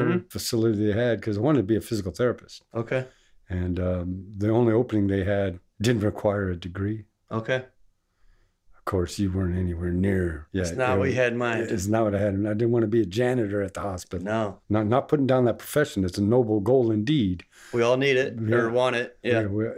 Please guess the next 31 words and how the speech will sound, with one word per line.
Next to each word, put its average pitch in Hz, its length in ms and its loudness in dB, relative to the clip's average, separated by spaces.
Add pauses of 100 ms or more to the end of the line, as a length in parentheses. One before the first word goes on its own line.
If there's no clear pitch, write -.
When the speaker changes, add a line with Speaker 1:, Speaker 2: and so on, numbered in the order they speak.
(140)
Speaker 2:
it's, 98 180 -8
Speaker 1:
Yeah. 113 100 0
Speaker 2:
it's - 180 -12
a 98 100 -4
necessary 107 760 0 (240)
Speaker 1:
Yep. 123 260 0 (260)
Speaker 2:
function, 135 500 0
but, 95 220 0
Speaker 1:
Yeah. 117 120 0
Speaker 2:
uh, 92 240 -2 (120)
I 110 80 0
had 110 180 0
higher 117 280 2
aspirations 101 680 0
at 92 120 -6
the - 80 -18
time. 87 320 -8 (160)
Speaker 1:
Yep. 117 300 -2 (200)
Speaker 2:
You 98 180 -2
know, 90 80 0
life 110 240 2
has 104 180 2
a 95 40 0
way 95 220 2
of 85 260 -6 (220)
putting 107 240 2
in 101 380 0
where 110 140 2
you 107 200 2
belong. 101 580 -2 (340)
Speaker 1:
Yeah. 175 300 2